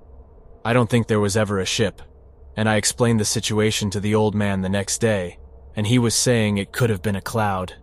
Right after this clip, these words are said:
but I've never seen that happen with a cloud before, especially since it was showing a perfect constant heading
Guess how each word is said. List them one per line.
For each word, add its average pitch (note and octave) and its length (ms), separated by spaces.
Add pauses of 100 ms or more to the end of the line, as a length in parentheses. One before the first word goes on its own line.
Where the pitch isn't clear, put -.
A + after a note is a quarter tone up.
(120)
but G#2 100
I've G2+ 180
never G#2+ 220
seen A2 240
that G2+ 120
happen G#2+ 340
with G#2 120
a G2+ 40
cloud A2 320
before, A#2 460 (600)
especially A#2 560
since - 280
it F#2+ 80
was G#2 120
showing G#2+ 380
a F#2+ 60
perfect - 600
constant A2+ 520
heading A2 440